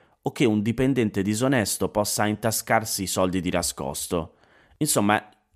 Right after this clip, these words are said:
il beneficio di utilizzare il pos, eh, è anche per l'esercente e per questo viene applicata una commissione. Poi si può discutere se debba essere tolta o meno, però intanto la sua esistenza possiamo dire che una ragion d'essere ce l'ha.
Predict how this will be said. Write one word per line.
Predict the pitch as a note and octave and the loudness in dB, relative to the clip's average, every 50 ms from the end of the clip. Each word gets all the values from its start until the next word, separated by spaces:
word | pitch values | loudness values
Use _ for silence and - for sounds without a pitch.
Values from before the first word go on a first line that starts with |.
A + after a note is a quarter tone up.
| - - _ | -20 -20 _
il | _ C#3 | _ -8
beneficio | C3+ B2 D#3 D#3 D#3 D3+ - G3 D3+ - B2 | -2 0 0 0 2 0 -2 -2 0 0 0
di | G#2 G#2 | 0 0
utilizzare | G2 G2 G2+ G2+ G2 G#2+ B2+ A2+ G2+ | 0 0 -4 -4 -2 0 2 2 2
il | F#2 D#2 | 0 -2
pos, | - _ F2 D#2 C2+ D2+ - - - - | -4 _ 0 0 0 0 -2 -4 -2 -2
eh, | F#2+ F#2 F2+ F2+ F2+ D#2 - - | 0 2 2 2 2 0 -2 -2
è | - A#2+ | 0 2
anche | B2 B2+ C#3 C3+ - B2+ | 2 2 0 0 -4 -4
per | A2+ - G2+ F#2+ | -4 -2 -2 0
l'esercente | G2 F#2 E2+ F2+ F2+ F2 - - - A2+ G2 F2+ F2 E2+ - F#2+ F2 F2 | 0 -2 0 -2 -4 -4 -2 -2 0 2 2 0 -2 -4 -2 -2 -2 -2
e | - E2+ A#2 A2+ | -2 -2 -4 -4
per | - - - B2+ A#2+ A#2+ | -6 -4 -4 -4 -4 -4
questo | - - C#3+ A#2+ A2 - - - F#2+ | -2 0 0 0 0 -2 -4 -4 -2
viene | F2 F#2 F2+ F2+ F2+ E2+ | -2 0 0 0 0 0
applicata | E2 - - F2+ F2+ - G2 F2+ - F#2 | -2 -4 -6 -10 -4 -2 -4 -2 -2 -2
una | F2 F2 E2+ | -4 -4 -4
commissione. | - F#2 E2+ E2+ E2 E2 - - - D#2+ D2 D2 D2 D2+ D#2 E2 - _ _ _ _ _ _ _ _ _ _ _ | -4 -4 -2 -2 -2 -2 -4 -4 -4 -4 -4 -4 -4 -6 -6 -8 -10 _ _ _ _ _ _ _ _ _ _ _
Poi | - C#3+ D#3 D#3 | 4 4 4 4
si | - C3+ | 2 -4
può | - A#2 A#2 | 0 0 0
discutere | G#2+ A2+ A2 - - - - - D3+ D#3 D#3 D#3 - C#3 B2+ A#2+ A2+ | 2 2 -2 -2 -6 -6 0 2 4 4 4 4 4 4 4 4 4
se | A2 - A2 | 2 0 0
debba | G2 G#2 F#2+ G2 G2 | 0 2 2 2 2
essere | G2 - - G#2 F#2+ G2 | 2 0 -2 -2 -4 0
tolta | - A#2 A2+ G#2+ G2+ - G#2+ G2 | 2 2 2 2 2 2 0 0
o | F#2 | 2
meno, | E2+ F#2 F2+ F2+ F2 F#2+ F#2+ | 0 0 0 0 0 -2 0
però | - D#3 D3 A2+ G2 - - | 2 2 4 4 2 0 -2
intanto | A2 C3 A#2+ - A2 G2+ F#2+ - G#2+ | -6 -6 0 0 0 0 0 -2 -2
la | G#2+ A#2 | -2 -2
sua | A#2 - C#3+ | 0 -2 -2
esistenza | B2+ C3 D3 C3+ - - C3+ A#2 G2+ F#2+ - - F#2+ | -2 0 -2 -2 -2 0 0 0 0 -2 -2 -2 -4
possiamo | - - A2+ - - C3 A#2+ A#2+ B2 | -2 -2 -4 -2 -2 0 0 0 0
dire | A#2+ A2+ G2 F#2 | 0 0 -2 -2
che | F2+ G#2 G2 F#2+ - - | 0 0 0 0 0 -4
una | G2 G#2+ A2 | -4 -2 0
ragion | A2 A2 A2+ G#2+ A#2+ A#2 A2 A2 | 0 0 0 0 0 0 2 2
d'essere | G#2+ G#2 - - - F2 D#2+ D#2+ | 0 0 0 0 -2 -2 -4 -4
ce | - - E2 | -4 -4 -2
l'ha. | D#2 C#2+ C#2+ - | -2 -2 -2 -4